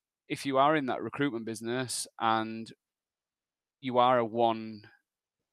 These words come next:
one man, one woman team, and you're brought in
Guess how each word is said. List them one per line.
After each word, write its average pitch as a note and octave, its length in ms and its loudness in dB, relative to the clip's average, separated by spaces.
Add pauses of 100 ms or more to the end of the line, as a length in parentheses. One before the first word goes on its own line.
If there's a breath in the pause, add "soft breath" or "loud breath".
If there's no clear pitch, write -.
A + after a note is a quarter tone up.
(560)
one A2+ 320 2
man, A2 260 2
one A2+ 260 -2
woman A2+ 300 -4
team, A2 540 -2 (360)
and A#2 140 -4
you're A2+ 80 -2
brought A#2+ 380 4
in A#2+ 340 -2